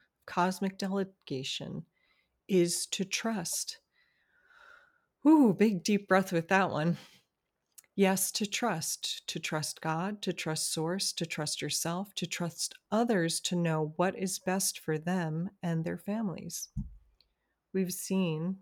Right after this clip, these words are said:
with the past couple years, the diseases that have been spreading, the political situations, everyone trying to push their idea of truth onto one another without regard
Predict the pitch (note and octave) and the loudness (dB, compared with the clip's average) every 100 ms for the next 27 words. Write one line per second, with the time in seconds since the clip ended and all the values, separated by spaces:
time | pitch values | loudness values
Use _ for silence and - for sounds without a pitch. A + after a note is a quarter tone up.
0 | - E3 E3+ D#3+ D#3 - - - D3+ D#3 | -12 -8 -6 -4 -6 -8 -12 -6 -6 -4
1 | - F3 A3 - - _ _ _ _ _ | -6 -6 -8 -14 -16 _ _ _ _ _
2 | _ _ _ _ - E3 E3 D#3 D3+ E3 | _ _ _ _ -8 -6 -4 -4 -6 -6
3 | E3+ - D#3+ E3 E3+ E3 - - D#3+ E3 | -6 -4 -4 -6 -2 -2 -2 -4 -4 -2
4 | D#3+ D#3+ - D#3 D#3 E3 - D#3+ - D3+ | -4 -6 -4 -4 -4 -6 -6 -6 -6 -4
5 | D#3 D#3 E3+ E3 F#3 F#3+ - - _ _ | -4 -4 -4 -4 -4 -4 -8 -12 _ _
6 | _ _ _ _ A3 B3 B3 A#3+ A3 F#3+ | _ _ _ _ 2 2 2 2 2 0
7 | D#3+ D#3+ E3+ F3+ F3 - F3+ - D#3+ D3 | -2 -4 -6 -4 -4 -2 -4 0 -2 -2
8 | D3 D#3 D#3 E3 E3 D#3+ - G#3+ E3+ F3 | -6 -6 -6 -6 -8 -8 -6 0 0 -2
9 | - E3+ D#3+ - D#3+ E3+ E3 C#3+ - D#3 | -6 -4 -4 -4 -4 -2 -2 -2 -4 -4
10 | D#3+ - - F#3+ G#3 - G#3+ F#3+ F#3+ E3 | -2 -4 -2 0 0 0 -2 2 2 2
11 | - F3 | 0 -4